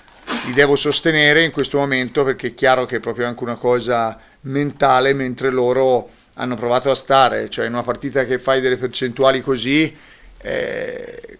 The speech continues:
contro una squadra che ha entusiasmo, con questo pubblico, che è una partita come questa,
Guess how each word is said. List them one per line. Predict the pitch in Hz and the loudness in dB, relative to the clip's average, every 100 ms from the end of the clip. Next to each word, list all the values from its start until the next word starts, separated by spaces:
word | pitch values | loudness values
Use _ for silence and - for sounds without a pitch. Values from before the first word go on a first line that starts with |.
| - | -10
contro | 127 127 127 | -8 -4 -2
una | 123 | -2
squadra | - 127 123 | 0 2 2
che | 120 | 0
ha | |
entusiasmo, | 123 123 123 123 123 131 123 117 | -4 -6 0 2 4 4 2 -2
con | 117 | -4
questo | 120 120 120 | -4 -4 -4
pubblico, | 120 131 139 127 123 117 | -2 -2 -2 0 0 0
che | 120 | -2
è | |
una | 120 117 | -4 -4
partita | 117 - 127 123 | -6 -6 -2 -2
come | 123 123 | -2 -4
questa, | 147 160 - 131 - | 0 0 2 0 0